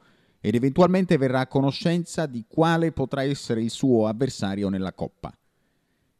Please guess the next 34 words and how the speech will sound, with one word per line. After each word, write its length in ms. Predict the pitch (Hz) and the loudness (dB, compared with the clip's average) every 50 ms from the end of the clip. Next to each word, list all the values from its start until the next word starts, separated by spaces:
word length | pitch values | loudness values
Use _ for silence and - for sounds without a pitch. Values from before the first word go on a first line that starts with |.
| _ _ | _ _
Il 120 | - 120 | -6 2
prossimo 480 | - 175 175 160 - - 113 101 110 - | 4 6 6 6 4 0 0 0 0 2
test 540 | - 175 180 180 - - - - 202 190 - | 2 4 4 4 2 0 2 2 2 2 2
la 100 | 117 131 | -4 -6
Cavese 380 | - - 143 147 170 160 - 135 | -4 -4 -2 0 0 2 2 2
lo 100 | 123 123 | 4 4
dovrebbe 320 | 123 123 127 120 104 123 | 4 4 4 2 -2 -2
svolgere 420 | 123 - 139 139 127 123 131 131 127 | -2 0 2 2 2 2 0 0 0
venerdì 380 | 131 156 156 151 131 127 127 | 0 0 0 0 -2 -4 -4
pomeriggio. 640 | - - 123 123 110 98 95 80 78 127 110 110 110 _ _ _ _ _ _ - | -2 0 2 2 2 0 -2 -2 0 2 2 2 2 _ _ _ _ _ _ -14
L'avversario 580 | - 101 92 120 123 - - 160 156 147 131 | -10 -8 -6 -6 -4 0 2 2 4 4 4
potrebbe 460 | 117 127 123 - 127 123 104 95 123 | 4 2 0 0 0 -2 -2 -2 -2
essere 460 | 120 117 - - - 113 107 104 101 101 | -4 -4 -6 -6 -6 -4 -4 -4 -4 -4
la 220 | 104 104 107 104 | -4 -6 -6 -6
Z 260 | 90 87 98 104 98 - | -8 -8 -8 -8 -8 -8
P 120 | - 92 - | -10 -12 -10
Picerno, 680 | - 127 - - 165 156 160 160 160 175 175 175 143 | -10 -8 -4 -2 -2 0 0 -2 -2 -2 -2 -2 -2
squadra 560 | - - - 107 110 110 104 95 95 98 95 | -4 -4 -4 -4 -2 -2 -4 -6 -6 -8 -8
di 160 | 90 85 95 | -8 -10 -12
Serie 480 | 92 - - 110 107 101 98 90 92 90 | -12 -8 -6 -4 -4 -4 -4 -6 -8 -10
C, 380 | - - - - 107 127 170 - _ _ _ _ _ _ _ - | -10 -8 -6 -4 -2 -2 -4 -6 _ _ _ _ _ _ _ -2
ma 220 | 104 120 127 92 | -2 -2 -2 -2
già 220 | 95 101 139 170 | -4 -2 0 0
nel 280 | 170 165 156 143 117 _ | 0 0 -2 -2 -4 _
test 400 | - 175 170 156 - - - 165 | 0 0 0 0 -2 -2 -2 -2
precedente 680 | - - 113 - - - 117 139 143 131 110 - - 107 | 0 -2 -4 -2 -2 -2 -2 -2 -2 -2 -4 -4 -6 -4
col 220 | - - 117 117 | 0 2 2 2
Buccino 460 | 110 113 117 107 - - 143 123 107 104 | 2 0 -2 -4 -2 -2 0 0 2 2
Volcei, 640 | 151 180 170 - - 113 82 71 82 107 127 143 - | 2 2 2 0 -2 -4 -4 -4 -4 -6 -6 -4 0
Troise 480 | - 180 127 78 76 85 90 110 113 | 2 2 2 2 -2 -6 -6 -4 -4
aveva 340 | - 117 120 127 120 127 131 | -4 -2 -2 -2 0 -2 0
colto 320 | - - 165 143 - - 117 | 4 4 4 4 6 4 2
alcune 320 | 107 - - 113 113 110 | 0 0 0 0 0 0
indicazioni. 720 | 101 95 85 87 - 85 - - - - 57 50 52 64 | 0 0 -2 -4 -8 -10 -12 -10 -8 -8 -8 -8 -10 -12